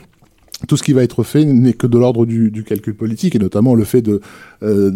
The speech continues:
terrible de, de, de, de devoir prolonger la, la, la guerre civile pour pouvoir faire passer ce, cette loi, euh, sachant que les sacrifiés, euh, du moment, euh, seront les vainqueurs de, de, de, du lendemain, quoi. Donc il y a, voilà, il y a, il y a,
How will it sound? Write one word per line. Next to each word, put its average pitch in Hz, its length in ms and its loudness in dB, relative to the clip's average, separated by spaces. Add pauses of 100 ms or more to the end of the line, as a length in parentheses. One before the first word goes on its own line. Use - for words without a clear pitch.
terrible 123 400 0
de, 113 100 2
de, 107 220 2
de, 101 180 0
de 104 140 0
devoir 110 260 0
prolonger 139 500 2
la, 107 200 2 (100)
la, 113 380 0
la 104 160 0
guerre 110 180 -4
civile 147 320 -2
pour 113 140 -6
pouvoir 107 240 -4
faire - 160 -10
passer 104 260 -4
ce, 101 460 -6
cette - 260 -6
loi, 147 240 0 (380)
euh, 101 640 -2 (100)
sachant 120 300 -4
que - 80 -6
les 127 60 0
sacrifiés, 131 640 0
euh, 98 200 2 (280)
du 113 180 0
moment, 127 340 4 (400)
euh, 113 160 -4
seront 113 280 -4
les 110 80 2
vainqueurs 107 380 0
de, 92 480 -4
de, 87 340 -8
de, 85 400 -8 (440)
du 117 80 -2
lendemain, 120 340 2
quoi. 92 160 -8 (380)
Donc 175 180 0
il 208 60 0
y - 20 2
a, 147 240 0
voilà, 135 220 2
il 120 60 0
y 139 40 4
a, 139 120 2
il 143 120 -6
y 156 60 2
a, 170 80 2